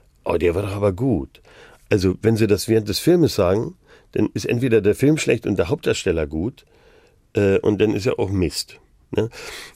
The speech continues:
Also ich habe ja das Ergebnis immer nur, äh, konsumiert und dann geht man doch schon mit einer gewissen Eitelkeit heran, um zu sagen, „Das will ich auch machen. Ich will mich da auch hinstellen. Ihr sollt mich auch alle sehen.“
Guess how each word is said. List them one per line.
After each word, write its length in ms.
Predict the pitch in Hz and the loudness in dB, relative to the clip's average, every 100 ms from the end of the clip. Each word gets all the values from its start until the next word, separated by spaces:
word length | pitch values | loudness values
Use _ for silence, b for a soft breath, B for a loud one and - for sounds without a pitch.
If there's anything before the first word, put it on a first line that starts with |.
| B | B
Also 220 | 120 113 - | 0 0 0
ich 160 | 131 143 | 0 0
habe 160 | 135 143 | 2 2
ja 80 | |
das 260 | 98 110 - | 2 -2 -2
Ergebnis 540 | 117 90 110 - 131 | -4 -2 -4 -2 0
immer 160 | 139 127 | 2 2
nur, 400 | 123 117 113 - | 4 4 2 0
äh, 240 | 104 - | 0 0
konsumiert 720 | 107 117 113 110 110 120 123 - | 0 0 2 2 2 2 -2 -2
und 420 | 104 104 98 - | 0 0 -2 -8
dann 380 | 117 101 90 127 | -10 -2 0 0
geht 180 | 120 131 | 0 0
man 160 | 117 104 | 0 0
doch 100 | 92 | -2
schon 160 | 123 | 0
mit 160 | 107 - | -2 0
einer 80 | 95 | 0
gewissen 300 | 98 101 104 | 0 -2 -4
Eitelkeit 720 | 87 92 107 - 82 80 - | -4 -4 -6 -4 -4 -4 -8
heran, 400 | - 90 87 95 | -4 0 0 0
um 200 | - 92 | -2 -2
zu 100 | 95 | -2
sagen, 300 | 82 82 82 | -2 -2 -2
„Das 200 | 90 - | -6 -4
will 100 | 87 | -6
ich 180 | 80 - | -6 -12
auch 120 | 71 | -14
machen. 280 | 73 - - _ _ | -16 -18 -20 _ _
Ich 160 | - 80 | -12 -2
will 100 | 98 | 0
mich 140 | 101 | 0
da 120 | - - | -2 -2
auch 220 | 92 - | -2 -2
hinstellen. 520 | 92 76 - 69 71 B B B B | -2 -2 -8 -10 -12 B B B B
Ihr 160 | 117 92 | 0 4
sollt 280 | 101 101 | 2 2
mich 220 | 113 95 98 | 0 0 0
auch 200 | 95 - | 0 0
alle 200 | 90 85 | -2 -2
sehen.“ 320 | 71 65 | -2 -8